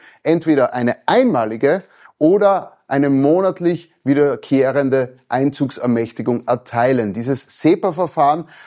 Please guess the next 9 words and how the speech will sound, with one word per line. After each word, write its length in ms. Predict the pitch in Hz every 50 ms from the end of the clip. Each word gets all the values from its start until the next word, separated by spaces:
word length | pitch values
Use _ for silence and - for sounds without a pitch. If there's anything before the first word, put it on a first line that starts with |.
| - -
hat 220 | - 143 143 143
sich 340 | - 180 170 156 165 - 131
in 80 | 143 139
der 80 | 139
Vergangenheit 640 | 135 147 135 127 131 135 151 151 151 135 135 135 131
als 200 | 123 120 117 -
besonders 400 | - 127 - - 123 107 107 -
einfach, 440 | - - 135 151 147 - 165 147 -
zuverlässig 760 | - - 196 185 - 190 160 147 147 139 - 170 147 -